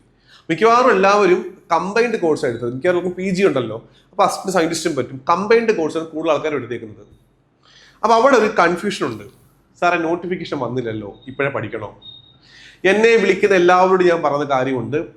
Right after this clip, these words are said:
നോട്ടിഫിക്കേഷൻ എന്ന് വരുമെന്ന് കൃത്യമായിട്ട് അറിയാൻ കഴിയുന്നില്ല. പക്ഷേ വരേണ്ട സമയമായിരിക്കുകയാണ്. ഒന്നര വർഷം കഴിയുമ്പം എന്താണ് നോട്ടിഫിക്കേഷൻ വരേണ്ടതാണ്. പക്ഷേ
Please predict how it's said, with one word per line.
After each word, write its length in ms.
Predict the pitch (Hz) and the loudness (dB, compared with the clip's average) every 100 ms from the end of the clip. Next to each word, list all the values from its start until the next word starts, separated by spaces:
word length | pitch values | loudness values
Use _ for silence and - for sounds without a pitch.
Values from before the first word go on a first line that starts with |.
| - - _ | -20 -20 _
നോട്ടിഫിക്കേഷൻ 680 | 165 196 196 196 180 180 180 | 0 0 0 -4 -4 -4 -2
എന്ന് 280 | 151 156 196 | -4 -2 -2
വരുമെന്ന് 380 | 165 135 139 143 139 | 0 0 -2 -4 -8
കൃത്യമായിട്ട് 560 | 131 151 156 151 160 | -4 -2 2 0 0
അറിയാൻ 240 | 131 117 120 | -4 -4 -6
കഴിയുന്നില്ല. 560 | 113 110 107 104 98 - _ _ _ - | -6 -8 -10 -12 -14 -18 _ _ _ -2
പക്ഷേ 320 | 147 - 180 | -2 0 0
വരേണ്ട 280 | 151 135 156 | 0 -2 -4
സമയമായിരിക്കുകയാണ്. 1040 | - 165 190 214 160 127 131 131 107 104 98 _ _ _ _ _ _ _ _ - | -2 -2 2 2 0 -2 -6 -8 -10 -12 -20 _ _ _ _ _ _ _ _ -4
ഒന്നര 220 | 180 196 | 2 4
വർഷം 280 | 180 - 175 | 4 2 0
കഴിയുമ്പം 500 | 156 143 151 180 226 - - - | 0 0 0 -2 -4 -10 -20 -12
എന്താണ് 360 | 151 151 139 | -4 -2 -2
നോട്ടിഫിക്കേഷൻ 400 | 143 139 143 147 | -4 -8 -8 -6
വരേണ്ടതാണ്. 420 | 127 127 131 117 127 | -4 -4 -4 -6 -6
പക്ഷേ 440 | 135 - 165 185 | -8 -4 -2 -2